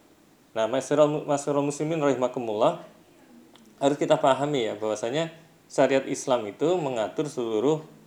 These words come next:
eh, hubungan manusia ya, baik dengan dirinya sendiri maupun dengan,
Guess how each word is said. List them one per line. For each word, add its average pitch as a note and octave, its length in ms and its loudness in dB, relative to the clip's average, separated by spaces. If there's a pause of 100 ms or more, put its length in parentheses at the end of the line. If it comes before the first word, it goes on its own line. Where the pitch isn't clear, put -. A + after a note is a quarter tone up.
(400)
eh, A#2 480 2
hubungan C3 460 0
manusia A2 560 -2
ya, G#2+ 180 -8 (720)
baik A#2 300 0
dengan A2+ 240 -4
dirinya A2+ 320 -4
sendiri A#2 400 -2
maupun B2 400 -2
dengan, A#2+ 320 -4